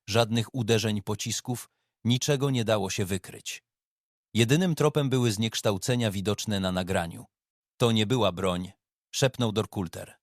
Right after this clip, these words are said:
jeden z czołowych naukowców Dominium. Jego macki nerwowo drgały, gdy wpatrywał się w ekran. „To było coś innego, coś bardziej fundamentalnego”, wyjaśni, warknął niecierpliwie generał Forken, stojąc za nim.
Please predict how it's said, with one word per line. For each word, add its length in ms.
jeden 340
z 80
czołowych 440
naukowców 560
Dominium. 540
Jego 280
macki 380
nerwowo 380
drgały, 480
gdy 180
wpatrywał 500
się 140
w 60
ekran. 440
„To 120
było 260
coś 260
innego, 500
coś 220
bardziej 340
fundamentalnego”, 1000
wyjaśni, 640
warknął 500
niecierpliwie 600
generał 420
Forken, 560
stojąc 420
za 240
nim. 220